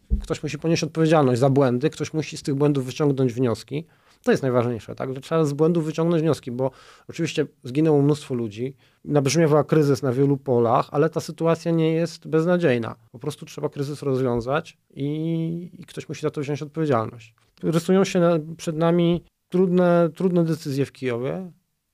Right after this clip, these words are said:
od tego, jak to zostanie rozwiązane, jak ten kryzys zostanie rozwiązany, jakie decyzje pozos-, e, zostaną podjęte, jak zostanie rozwiązany ten konflikt, który ma w dużym stopniu podłoże personalne,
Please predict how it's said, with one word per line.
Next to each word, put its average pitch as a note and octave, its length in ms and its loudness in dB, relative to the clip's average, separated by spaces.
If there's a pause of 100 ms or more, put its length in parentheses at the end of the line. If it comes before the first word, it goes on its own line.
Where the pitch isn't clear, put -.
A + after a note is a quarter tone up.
(160)
od D#3+ 140 -4
tego, D#3+ 240 0
jak D3+ 200 4
to D3 160 -4
zostanie C#3 420 -2
rozwiązane, C3 600 0
jak C#3 140 2
ten C#3 140 -6
kryzys C3+ 300 -4
zostanie B2+ 380 -6
rozwiązany, C3 440 0
jakie C#3 200 0
decyzje C3 400 -4
pozos-, A#2+ 360 -6 (260)
e, D3 240 -2
zostaną B2 340 -6
podjęte, B2+ 540 -4 (520)
jak C3 160 0
zostanie D#3+ 380 2
rozwiązany E3 400 2
ten F3 180 0
konflikt, F#3+ 400 -2
który C#3+ 140 -2
ma D3 100 2
w C3 60 0
dużym D#3+ 220 -2
stopniu E3 300 -8
podłoże D3+ 540 0 (460)
personalne, A2 720 0